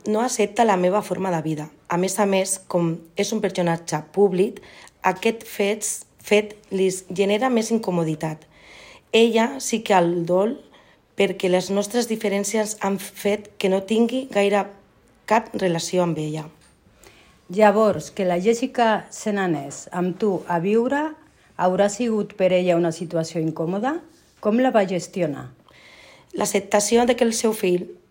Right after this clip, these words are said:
Speaker 1: no fos feliç dins d'un cos que no era el seu, bregar amb això.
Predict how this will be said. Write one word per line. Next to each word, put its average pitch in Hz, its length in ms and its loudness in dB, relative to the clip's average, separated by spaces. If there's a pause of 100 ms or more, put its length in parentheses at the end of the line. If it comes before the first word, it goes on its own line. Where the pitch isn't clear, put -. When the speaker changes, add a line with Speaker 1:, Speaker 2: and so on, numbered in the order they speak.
(240)
Speaker 1:
no 214 180 4
fos 180 300 2
feliç 196 400 0
dins 190 240 -2
d'un 180 240 0
cos 165 260 -4
que - 220 -2
no 180 80 4
era 180 160 4
el 170 80 -2
seu, 220 320 0 (800)
bregar 185 600 2
amb 202 220 4
això. 170 320 0